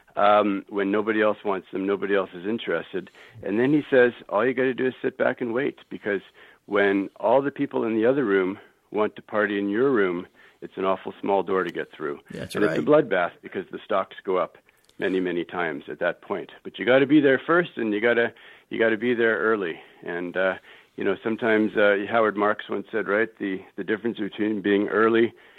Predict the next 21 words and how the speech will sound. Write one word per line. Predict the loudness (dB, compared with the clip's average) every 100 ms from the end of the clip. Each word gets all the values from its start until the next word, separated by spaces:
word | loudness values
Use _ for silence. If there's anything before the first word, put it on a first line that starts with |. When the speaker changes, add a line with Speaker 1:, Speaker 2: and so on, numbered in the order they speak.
| _
Speaker 1:
and | -6 -2
being | 2 2
wrong | 4 6 6 4 0
is | -4 -8
sometimes | -6 -6 -2 -2 0 -4 -10 _
indistinguishable." | -6 -6 -6 -4 -4 -6 -8 -8 -10 -16 -20 _ _ _ -20 -20 -20 -12
Speaker 2:
Good | -4
Speaker 1:
And | -2
I |
thought | 0
Speaker 2:
point. | 0
Speaker 1:
that | 2
was | 0
a | -2
good | -6 -4
quote. | -4 -6 -8 _ -12
Good |
quote. | -10 -2
Speaker 2:
Absolutely. | 0 2 2 0 -2
Speaker 1:
Good | -2 -2
quote. | -6 -6